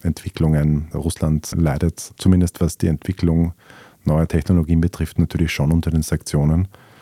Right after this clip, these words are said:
trotz aller Umgehungsmechanismen, aber es reicht halt für Nordkorea trotzdem noch, dass sie da Profit schlagen können.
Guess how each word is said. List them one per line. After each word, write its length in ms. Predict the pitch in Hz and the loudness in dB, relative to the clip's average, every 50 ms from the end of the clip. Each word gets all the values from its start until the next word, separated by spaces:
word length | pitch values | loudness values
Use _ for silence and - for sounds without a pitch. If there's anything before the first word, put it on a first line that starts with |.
| - - - | -20 -20 -8
trotz 260 | - - 76 - - | -4 -4 -4 -2 -2
aller 180 | 80 73 76 78 | -2 -2 0 0
Umgehungsmechanismen, 1000 | 78 76 - 78 76 80 80 - - 82 - - 80 78 80 - - - 87 82 | -2 0 0 2 2 2 2 2 0 0 0 2 2 2 0 0 0 0 2 2
aber 160 | 76 71 78 | 2 2 0
es 200 | 78 78 - - | -2 -4 -4 -4
reicht 300 | - 67 71 - - - | -4 -4 -4 -6 -6 -4
halt 180 | 85 80 80 - - - | -4 -4 -4 -6 -10 -16
für 140 | - - 87 | -6 -4 -2
Nordkorea 720 | 80 73 71 - - - 90 78 - 73 73 76 78 80 - _ _ _ - - - - - _ _ _ _ | -2 -2 -2 -4 -4 -4 -4 -2 0 0 0 0 0 -2 -4 _ _ _ -20 -20 -20 -20 -20 _ _ _ _
trotzdem 380 | - - - - - - 82 78 | -8 -6 -6 -4 -2 0 2 2
noch, 180 | 73 71 - | 2 2 0
dass 200 | - - 76 - | -2 -4 -4 -4
sie 80 | - 85 | -4 -4
da 120 | - 73 | -4 -4
Profit 380 | - - - - - - 82 - | -4 -6 -8 -6 -4 -4 -4 -4
schlagen 340 | - - 76 69 69 73 76 | -4 -4 -2 -2 -2 -4 -4
können. 400 | - - 73 71 73 73 80 | -4 -4 -4 -2 -4 -4 -6